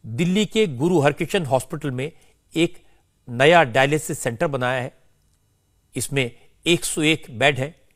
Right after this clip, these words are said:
यानी एक वक्त में एक साथ एक सौ एक मरीजों का डायलिसिस हो सकता है। एक बार अगर मरीज हॉस्पिटल पहुंच जाए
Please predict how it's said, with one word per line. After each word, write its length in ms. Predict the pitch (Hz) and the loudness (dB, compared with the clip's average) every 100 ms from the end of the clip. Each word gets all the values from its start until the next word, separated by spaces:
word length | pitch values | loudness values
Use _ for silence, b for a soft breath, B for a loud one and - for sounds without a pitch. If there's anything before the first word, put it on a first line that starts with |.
| _ _ _ - | _ _ _ -4
यानी 240 | 156 170 - - | -2 -2 -8 -4
एक 220 | 175 220 214 160 | 4 4 2 -2
वक्त 240 | 165 - | -4 -4
में 220 | 165 185 - | -8 -8 -6
एक 180 | 160 160 | -4 -4
साथ 220 | - 160 165 - - | 2 2 2 -8 -10
एक 120 | 165 - | -10 -8
सौ 220 | - 170 | -4 0
एक 280 | 175 180 143 | 0 0 -6
मरीजों 440 | 127 135 143 135 | -4 -4 -2 -6
का 180 | - 139 | 0 -2
डायलिसिस 560 | 110 120 123 - 127 | 0 -4 -4 -8 -12
हो 80 | 120 | -12
सकता 320 | - 131 - | -12 -10 -6
है। 140 | 110 - _ _ _ _ _ _ _ _ _ _ _ _ _ - | -8 -8 _ _ _ _ _ _ _ _ _ _ _ _ _ -6
एक 200 | 135 135 | -4 4
बार 400 | 151 147 151 - | 4 4 0 -12
अगर 200 | 120 127 | -8 -6
मरीज 340 | 127 120 135 117 | -4 -4 -4 -4
हॉस्पिटल 400 | 120 - 117 110 | -8 -10 -12 -12
पहुंच 280 | 104 131 170 | -10 -6 -2
जाए 300 | 156 160 | 2 0